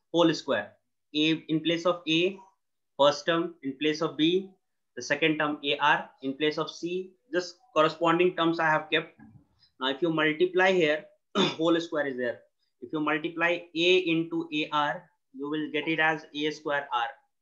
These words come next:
When you will multiply A R into A R square, you will get A square R R cube. When you will multiply A R square and A R cube,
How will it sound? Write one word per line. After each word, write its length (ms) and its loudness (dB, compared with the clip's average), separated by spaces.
When 120 -8
you 80 -2
will 120 0
multiply 500 -4
A 220 -4
R 260 4
into 460 -4
A 80 -2
R 180 0
square, 380 -8
you 120 -6
will 140 -4
get 140 -2
A 200 0
square 520 -2
R 300 2
R 240 -2
cube. 260 -8
When 140 -2
you 80 0
will 120 0
multiply 600 -2
A 120 -2
R 160 2
square 380 -2
and 220 -4
A 120 -6
R 220 -2
cube, 300 -6